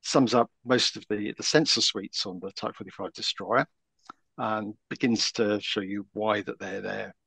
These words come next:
and the, the, the kind of things that might be used to build a picture within the command information center within the, the destroyer itself.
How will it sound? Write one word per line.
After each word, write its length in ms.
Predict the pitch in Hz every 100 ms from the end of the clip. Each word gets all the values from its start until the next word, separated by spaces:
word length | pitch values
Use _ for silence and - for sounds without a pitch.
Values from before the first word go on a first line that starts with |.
| _
and 180 | 101 87
the, 200 | 98 95 -
the, 160 | 104 95 -
the 80 |
kind 200 | - 98
of 80 | 90
things 240 | - 95 -
that 100 | -
might 180 | 107 107
be 80 |
used 320 | 98 98 - -
to 80 |
build 260 | 104 104 92
a 40 |
picture 360 | - - - -
within 280 | 95 98 92
the 100 | 95 -
command 240 | 110 101
information 420 | 98 - 98 -
center 280 | - 95 98
within 340 | 95 107 104 87
the, 120 | 90 - _ _ -
the 80 | -
destroyer 480 | - - 92 87
itself. 400 | 85 - 98 71